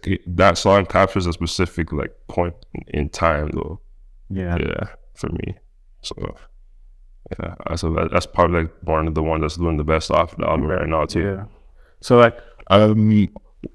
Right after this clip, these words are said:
Speaker 2: wh-, why do you think that song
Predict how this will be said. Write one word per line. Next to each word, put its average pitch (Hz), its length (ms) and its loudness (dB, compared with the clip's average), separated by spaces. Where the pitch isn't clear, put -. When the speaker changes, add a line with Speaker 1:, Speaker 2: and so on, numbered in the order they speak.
Speaker 2:
wh-, 113 1200 -10
why 127 260 6
do 127 140 0
you 123 60 6
think 117 480 2
that 110 240 4
song 101 540 2